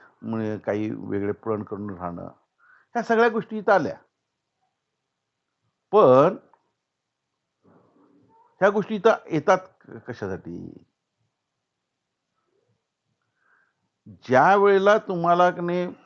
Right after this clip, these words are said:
शास्त्रामध्ये उपवास सांगितला, उप अधिक वास, म्हणजे जास्तीत जास्त देवाजवळ की नाही बसणे,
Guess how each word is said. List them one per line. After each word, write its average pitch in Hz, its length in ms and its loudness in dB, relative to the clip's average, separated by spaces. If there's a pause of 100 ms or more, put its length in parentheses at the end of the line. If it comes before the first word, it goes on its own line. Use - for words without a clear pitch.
(920)
शास्त्रामध्ये 165 760 -2 (2250)
उपवास 160 480 0
सांगितला, 135 460 -2 (400)
उप 226 440 -6
अधिक 165 360 -2
वास, - 340 -6 (260)
म्हणजे 131 440 -6
जास्तीत 120 440 -4
जास्त 175 260 0
देवाजवळ 151 680 0
की 139 100 -12
नाही 143 140 -8
बसणे, 90 300 -12